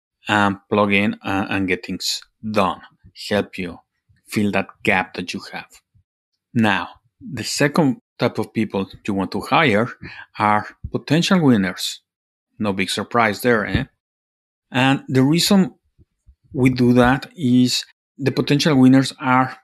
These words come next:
people that you want to mold, you want to develop, so they can learn different areas of your business,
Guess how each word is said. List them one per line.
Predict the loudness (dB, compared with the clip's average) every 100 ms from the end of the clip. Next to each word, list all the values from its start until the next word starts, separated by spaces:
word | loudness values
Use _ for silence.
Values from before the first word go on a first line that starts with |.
| _ -4
people | -2 2 2 2 -4 _ -2
that | 0 -2 -4 0
you | 2
want | 2 -2
to | -2
mold, | -2 -2 -4 -10 -20 -8
you | -2
want | -2 -2
to |
develop, | -4 -4 -4 -4 -4 -8 -14 _ _ _
so | -2 4
they | 4
can | 2 -2 -4
learn | -4 -2 0 0 -2 -4
different | -6 -4 -6
areas | -6 -6 -6 -6
of |
your | -6 -4
business, | -2 0 0 0 -4